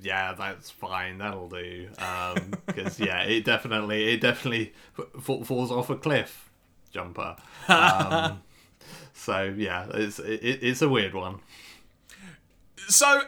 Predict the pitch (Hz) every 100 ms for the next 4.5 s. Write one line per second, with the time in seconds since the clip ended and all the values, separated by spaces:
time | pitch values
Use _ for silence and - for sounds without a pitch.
0 | 214 220 247 233 226 233 226 214 - 151
1 | 123 104 101 101 104 110 113 127 151 -
2 | - 156 117 107 123 113 113 101 104 107
3 | 101 - - - - - - - - -
4 | - 277 415 453 440